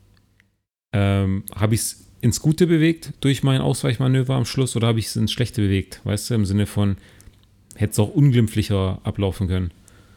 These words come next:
Wär ich stehen geblieben, wär's schlimmer gewesen. Hätte ich's durchgezogen, also im Sinne von, scheiß drauf, ich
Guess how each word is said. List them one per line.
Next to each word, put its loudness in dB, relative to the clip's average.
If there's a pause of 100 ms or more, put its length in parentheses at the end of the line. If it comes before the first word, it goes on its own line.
(1300)
Wär 4
ich 2
stehen 4
geblieben, 2
wär's 2
schlimmer 2
gewesen. 0 (1300)
Hätte 0
ich's 0
durchgezogen, 2
also 4
im 6
Sinne 2
von, 0
scheiß -2
drauf, -2 (240)
ich -2